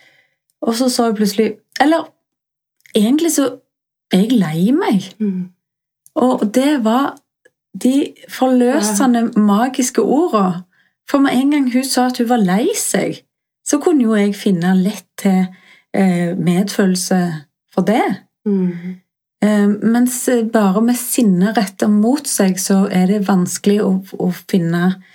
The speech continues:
Speaker 1: medfølelsen.
Speaker 2: Mm.
Speaker 1: Altså, da vil du gjerne komme til å forsvare deg og sånn. Med en gang hun sa, «Egentlig så er jeg lei meg», så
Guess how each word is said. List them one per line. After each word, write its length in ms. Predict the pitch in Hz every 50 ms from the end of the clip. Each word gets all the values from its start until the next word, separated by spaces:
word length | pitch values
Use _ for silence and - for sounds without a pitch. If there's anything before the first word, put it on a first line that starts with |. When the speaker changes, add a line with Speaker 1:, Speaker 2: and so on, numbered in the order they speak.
| - - - _ _ _ _ _ _ -
Speaker 1:
medfølelsen. 840 | 196 190 185 185 - - 190 185 185 185 - - 170 160 160 151 - _ - 185
Speaker 2:
Mm. 80 | 185 180 -
Speaker 1:
Altså, 220 | 202 202 190 208 202
da 80 | 196 202
vil 160 | 196 196 196 196
du 60 | 202
gjerne 380 | 202 190 180 175 180 185 185
komme 300 | 190 - 185 175 175 180 185
til 120 | - 190
å 40 | 185
forsvare 600 | 190 - 196 190 - 190 185 180 185 185 185 190
deg 160 | 185 180 170 175
og 60 | 185 185
sånn. 220 | - 185 180 - - _ _ -
Med 120 | 208 226
en 100 | 240 247
gang 140 | 262 254 240
hun 80 | 233 220
sa, 220 | 202 - 202 196 202 208 202 - - - _ -
«Egentlig 280 | 196 208 214 - 220 196
så 100 | 190 - 196
er 60 | 190
jeg 40 | 190
lei 200 | 196 190 208 233
meg», 260 | 226 196 180 - - _ _ - - - - _ _ _ _ _ -
så 440 | - - - - - - - 240